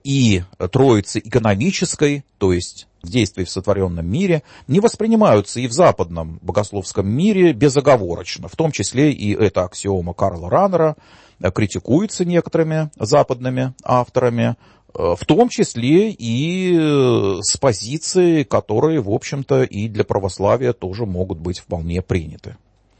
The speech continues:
Если обратиться к этой аксиоме, то как её с православной точки зрения можно, э, можно интерпретировать? С первой частью аксиомы можно согласиться.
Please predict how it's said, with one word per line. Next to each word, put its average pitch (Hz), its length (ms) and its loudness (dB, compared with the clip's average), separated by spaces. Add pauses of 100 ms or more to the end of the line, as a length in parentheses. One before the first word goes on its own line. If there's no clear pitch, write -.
(400)
Если 190 360 4
обратиться 175 560 0
к - 80 -4
этой 254 240 4
аксиоме, 101 640 0
то 139 380 2 (180)
как 170 260 2
её 101 400 0
с - 80 -16
православной 101 600 -2
точки 92 320 -6
зрения 151 400 0
можно, 135 440 -2 (400)
э, 92 240 -2
можно 123 560 2
интерпретировать? - 840 -4 (100)
С - 160 -4
первой 233 440 4
частью 92 600 0
аксиомы 98 760 0 (320)
можно 214 320 4
согласиться. 156 800 -2